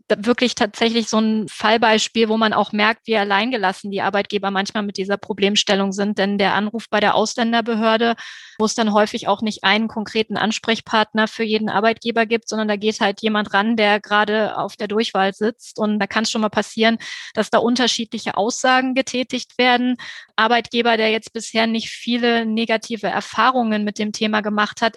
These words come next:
ist dann schnell mal leichtgläubig und, äh, so eine Aussage am Telefon wie "Ja, ist kein Problem", so wie die, äh, Kollegin Viol das auch erfahren hat,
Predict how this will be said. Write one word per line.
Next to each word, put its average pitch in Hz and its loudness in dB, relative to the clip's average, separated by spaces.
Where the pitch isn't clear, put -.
ist - -6
dann 226 0
schnell 226 2
mal 240 6
leichtgläubig 254 2
und, 226 -4
äh, 220 2
so 226 -4
eine 226 0
Aussage 233 2
am 220 -2
Telefon 240 -4
wie 220 -4
"Ja, 220 2
ist - -8
kein 226 -2
Problem", 226 2
so 233 -4
wie 220 -4
die, 226 0
äh, 214 2
Kollegin 220 -2
Viol 220 2
das 214 0
auch 226 0
erfahren 214 -2
hat, 247 0